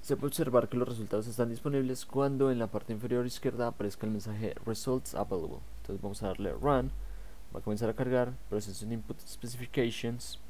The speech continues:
Calculating, Results Available. Ya tenemos los resultados disponibles. Entonces para verificar los resultados simplemente damos clic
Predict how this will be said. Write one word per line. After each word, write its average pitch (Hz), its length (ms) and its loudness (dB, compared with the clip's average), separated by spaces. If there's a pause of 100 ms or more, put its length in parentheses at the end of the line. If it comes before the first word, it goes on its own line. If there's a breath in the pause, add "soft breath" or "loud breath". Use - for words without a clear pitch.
(1400)
Calculating, 113 680 2 (140)
Results 123 580 -2
Available. - 380 -2 (140)
Ya 90 80 -2
tenemos 107 220 0
los 101 100 2
resultados 101 500 -2 (400 loud breath)
disponibles. 113 720 0 (640 loud breath)
Entonces 117 320 0
para 110 180 4
verificar 107 280 4
los 127 140 6
resultados 135 420 4
simplemente 110 440 0
damos 101 340 0
clic 123 320 4